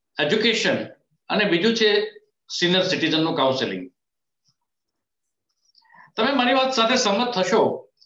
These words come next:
કે અત્યારે એકવીસમી સદીનો સૌથી વધારેમાં વધારે જો કોઈ ગ્રોથ કરતો જો ડિઝીઝ હોય, રોગ હોય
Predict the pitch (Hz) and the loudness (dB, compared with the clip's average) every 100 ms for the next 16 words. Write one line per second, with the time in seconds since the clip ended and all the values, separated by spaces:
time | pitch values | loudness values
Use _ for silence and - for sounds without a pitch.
0 | _ - 208 196 202 226 214 135 131 - | _ -2 -2 0 2 2 2 0 -2 -4
1 | - _ _ _ - 160 160 233 233 262 | -16 _ _ _ -2 -2 2 0 2 2
2 | 220 190 196 202 233 240 190 180 190 156 | 2 0 0 2 2 2 0 2 2 2
3 | 156 180 226 254 214 190 180 190 185 185 | 2 2 2 2 2 2 2 2 0 0
4 | 180 156 - - _ _ _ _ _ _ | 2 0 -2 -10 _ _ _ _ _ _
5 | _ _ _ - 131 175 269 339 330 240 | _ _ _ -12 -2 2 2 2 0 0
6 | 240 247 240 220 160 165 185 269 208 156 | 0 2 4 4 2 0 0 0 2 2
7 | 139 185 262 254 151 139 131 | 4 4 2 2 2 2 0